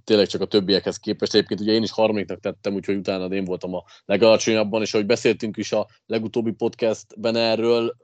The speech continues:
én tudok venni valamennyire ezzel, hogy a Chiefs az gyengébb lesz, és nyilván itt ezt csak úgy kell érteni, hogy magukhoz képest nem, nem lesznek annyira erősek, de hát ugyanakkor azért tényleg nehéz azt mondani, hogy,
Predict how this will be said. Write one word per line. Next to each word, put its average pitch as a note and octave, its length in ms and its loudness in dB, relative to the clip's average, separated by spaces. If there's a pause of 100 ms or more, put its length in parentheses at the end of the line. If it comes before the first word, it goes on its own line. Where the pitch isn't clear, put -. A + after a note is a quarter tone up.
(140)
én G#2 220 -12
tudok A#2 260 -4
venni G2 260 -6
valamennyire F#2 600 -6
ezzel, F2+ 420 -6
hogy F2+ 120 -6
a F2 60 -8
Chiefs - 280 -10
az E2+ 100 -6
gyengébb F2+ 420 0
lesz, F#2+ 240 2
és G2 220 -2 (240)
nyilván F#2+ 240 0
itt F2+ 120 -4
ezt - 140 -8
csak - 160 -8
úgy G2+ 120 -4
kell F2+ 160 0
érteni, G2 360 4
hogy F#2 180 0 (680)
magukhoz F#2+ 580 0
képest F2 440 -4
nem, E2+ 380 -8
nem D#2+ 220 -6
lesznek D#2+ 280 -8
annyira E2 480 -2 (320)
erősek, A#2+ 600 2
de A2 180 -4
hát A2+ 240 -6 (160)
ugyanakkor B2+ 480 -6
azért G#2 180 -2
tényleg F2+ 400 -4 (320)
nehéz F#2+ 480 -8
azt - 240 -14
mondani, F2+ 280 -4
hogy, F2 220 -4